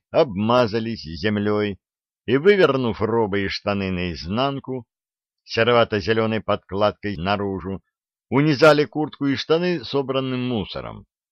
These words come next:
Природа не любит прямых линий,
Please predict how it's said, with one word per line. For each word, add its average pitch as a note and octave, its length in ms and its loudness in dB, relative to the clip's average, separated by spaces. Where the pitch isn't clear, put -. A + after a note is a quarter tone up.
Природа G#2 540 2
не G#2 160 0
любит A#2 440 -2
прямых F#2 460 -4
линий, C#2+ 560 -8